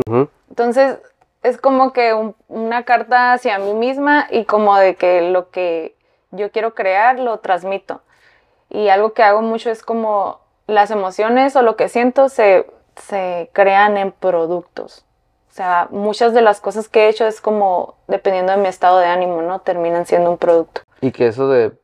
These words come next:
Speaker 1: de en el estado de ánimo mencionabas ahorita fuera de cámaras del, del camino, ¿no?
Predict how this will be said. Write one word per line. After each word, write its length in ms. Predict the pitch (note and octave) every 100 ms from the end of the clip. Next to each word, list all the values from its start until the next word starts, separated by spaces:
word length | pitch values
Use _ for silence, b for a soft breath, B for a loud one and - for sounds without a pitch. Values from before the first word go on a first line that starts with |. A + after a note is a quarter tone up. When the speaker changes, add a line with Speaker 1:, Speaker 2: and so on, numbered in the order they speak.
| _ _ _
Speaker 1:
de 140 | A#2
en 60 | A#2
el 120 | A2+
estado 280 | G#2+ A#2+ B2+
de 60 | B2
ánimo 220 | C3 B2+
mencionabas 560 | A#2+ A2+ A2 G#2 A2+
ahorita 540 | A2+ G#2 F#2 A2 G#2+ F2+ _
fuera 200 | A#2 A2+
de 60 |
cámaras 300 | A2 A2 A2+
del, 260 | A2 G#2 F#2+
del 260 | - A#2+ A2
camino, 360 | A2 G#2 A2+ G2
¿no? 200 | G#2